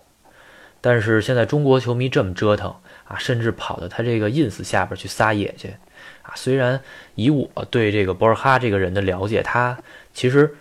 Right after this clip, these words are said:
倒不会是这么小肚鸡肠的人，但是这样的事情也多少会让他有这个，对这个中国的大环境啊，有一些不好的看法。这终归是一件，啊，影响很不好的事情。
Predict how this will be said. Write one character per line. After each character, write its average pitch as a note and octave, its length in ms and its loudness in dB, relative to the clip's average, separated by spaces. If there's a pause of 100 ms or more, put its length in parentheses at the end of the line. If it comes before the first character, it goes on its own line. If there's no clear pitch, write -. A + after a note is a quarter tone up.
倒 C3+ 140 4
不 G#2+ 200 0
会 C3+ 180 8
是 C3 100 4
这 D3+ 100 2
么 A#2 80 -2
小 F#2 200 -4
肚 G2+ 100 -6
鸡 C#3+ 140 0
肠 G#2 280 -4
的 C#3+ 80 -2
人， F#2 220 -2
但 A2+ 180 0
是 G#2 260 2 (380)
这 E3 140 6
样 A2+ 160 6
的 B2+ 80 0
事 A#2+ 280 0
情 F#2 200 -8 (100)
也 G2+ 160 -10
多 C#3+ 160 2
少 A#2+ 140 0
会 B2 240 0
让 A2+ 200 4
他 G2+ 160 -2
有 G2+ 220 -4
这 F#2+ 180 -6
个， G2 240 -10 (360)
对 A#2 120 2
这 G2+ 80 2
个 F#2+ 120 2
中 C3+ 200 2
国 A2+ 160 2
的 A#2 120 0
大 A2 140 -2
环 F#2 280 -10
境 G#2+ 180 -2
啊， F2+ 200 -12
有 G2 160 -10
一 - 20 -14
些 - 160 -8
不 G#2 140 -6
好 - 220 -8
的 - 100 -16
看 - 280 -4
法。 - 160 -20 (600)
这 A2 100 -4
终 D3+ 220 -2
归 D#3 160 4
是 A2+ 140 0
一 A2 40 -2
件， G#2+ 280 -2 (320)
啊， F#2+ 420 2 (640)
影 A2 180 2
响 B2 160 2
很 G2 180 -6
不 A#2+ 140 0
好 - 300 -2
的 - 80 -14
事 - 200 -6
情。 - 140 -16